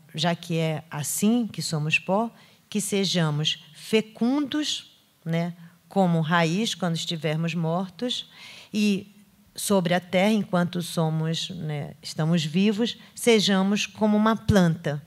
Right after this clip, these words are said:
tá? E possamos colher o fruto, né, de sermos planta, tá?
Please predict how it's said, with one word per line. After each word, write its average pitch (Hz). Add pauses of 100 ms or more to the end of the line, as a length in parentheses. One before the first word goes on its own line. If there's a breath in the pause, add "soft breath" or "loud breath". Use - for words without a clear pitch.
(280)
tá? 165 (400 loud breath)
E 196
possamos 190
colher 185
o 202
fruto, 202 (340)
né, 185 (220)
de 165
sermos 165 (200)
planta, 165 (360)
tá? 156